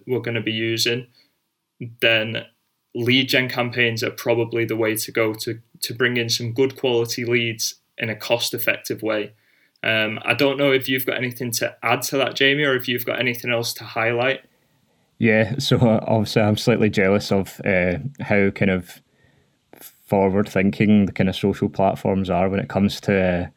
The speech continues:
Speaker 2: lead gen, but, uh, there are, there are, you know, Google is making sort of progress with that. So something that I'm quite excited to try, it's currently in be-, in beta, um,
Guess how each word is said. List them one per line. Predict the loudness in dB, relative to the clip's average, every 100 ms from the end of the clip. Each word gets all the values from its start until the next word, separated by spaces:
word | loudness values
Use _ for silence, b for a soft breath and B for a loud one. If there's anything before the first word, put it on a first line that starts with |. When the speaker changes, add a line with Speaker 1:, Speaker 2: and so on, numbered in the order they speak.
| b b b b b -12 -4
Speaker 2:
lead | 2 2 2
gen, | 4 6 6
but, | 4 2
uh, | 2 2
there | 2 4
are, | 4 2 0
there | 2
are, | 4 4 2 -2
you | 0
know, | 0 -4 -14 -20 -2
Google | 0 2 2 2 0
is | -2 2
making | 0 0 -2
sort | -2 -2
of | -2 -4 -14 -4
progress | 0 2 0 0
with | 0
that. | 2 2 2
So | 0 0 -2 B B B B
something | 0 4 4
that | 4
I'm | 2
quite | 2 2
excited | 2 0 0
to | -2
try, | 0 2 4
it's | 2 0
currently | 0 2 4 4
in | 2
be-, | 0 -2 -4 -2
in | 0 2
beta, | 2 2 2 0 0 -10 -4
um, | -2 0 0 -2